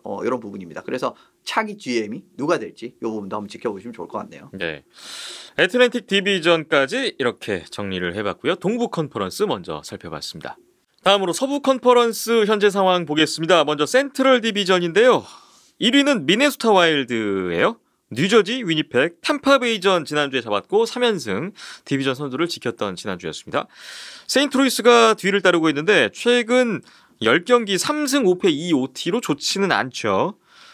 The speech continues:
Speaker 2: 최근에 그 상승세 콜럼버스를 잡고 일단 세 경기 만에 승리는 올렸던 세인트루이스였고요. 삼 위가 위니펙 제츠입니다.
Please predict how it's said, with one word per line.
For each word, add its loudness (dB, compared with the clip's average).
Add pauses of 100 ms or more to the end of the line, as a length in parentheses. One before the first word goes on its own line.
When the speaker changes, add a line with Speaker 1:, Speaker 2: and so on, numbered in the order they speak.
(160)
Speaker 2:
최근에 4
그 4
상승세 2
콜럼버스를 2
잡고 0
일단 0
세 -2
경기 -2
만에 -2
승리는 -8
올렸던 -2
세인트루이스였고요. -4 (380)
삼 -2
위가 4
위니펙 0
제츠입니다. 0